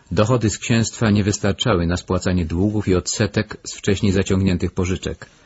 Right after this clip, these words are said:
a wierzyciele napastowali ze wszystkich stron. Dobra w kraju August drugi zasekwestrował. Jednak najtragiczniejszym wydarzeniem stała się śmierć dwudziestego marca tysiąc siedemset siedemnastego roku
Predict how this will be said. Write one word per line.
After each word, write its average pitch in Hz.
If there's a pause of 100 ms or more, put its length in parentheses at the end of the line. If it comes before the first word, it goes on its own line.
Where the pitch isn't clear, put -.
(340)
a 92
wierzyciele 101
napastowali 98
ze 92
wszystkich -
stron. - (1000)
Dobra 127
w -
kraju 113
August 110
drugi 107
zasekwestrował. 104 (600)
Jednak 113
najtragiczniejszym 104
wydarzeniem 104 (100)
stała 123
się 107
śmierć 117
dwudziestego 101
marca 104
tysiąc -
siedemset 95
siedemnastego 87
roku 92